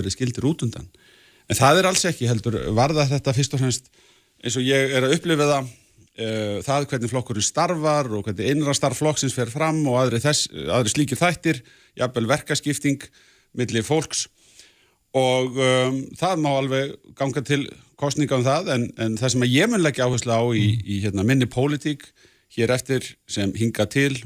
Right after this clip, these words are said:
Speaker 1: og í aðdraganda þessa fundar og á fundunum sjálfum er bara það, við lofuðum að skila árangri, við erum að skila mjög góðum árangri. Við getum
Speaker 2: Mm.
Speaker 1: talað um, eh, síðustu þrjú árin, við getum s-, talað um síðustu,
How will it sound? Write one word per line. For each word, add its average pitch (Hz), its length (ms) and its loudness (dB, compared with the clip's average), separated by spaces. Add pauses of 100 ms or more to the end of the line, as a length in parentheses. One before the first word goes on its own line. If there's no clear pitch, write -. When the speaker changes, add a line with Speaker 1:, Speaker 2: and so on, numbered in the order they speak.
Speaker 1:
og 95 180 0
í 95 40 2
aðdraganda 110 440 0
þessa 110 220 -2
fundar 147 420 0
og 104 160 2
á - 40 -6
fundunum 123 320 0
sjálfum 135 420 0 (720)
er 117 220 2
bara 131 480 0 (1040)
það, 117 240 0 (260)
við 107 200 2
lofuðum 139 640 0
að 95 100 -8
skila 107 320 -2
árangri, 104 600 -2 (120)
við 107 220 0
erum 101 160 -2
að 104 80 -2
skila 113 400 2
mjög 113 560 2
góðum 98 420 0
árangri. 87 460 -4
Við 87 140 -4
getum 98 180 2
Speaker 2:
Mm. 78 60 -4
Speaker 1:
talað 107 400 4
um, 80 120 -2 (760)
eh, 85 260 -10
síðustu 90 540 -2 (440)
þrjú 147 300 4
árin, 117 320 2
við 104 100 -8
getum 90 140 -6
s-, - 140 -4 (100)
talað 101 220 -2
um 95 60 -2
síðustu, 101 400 -4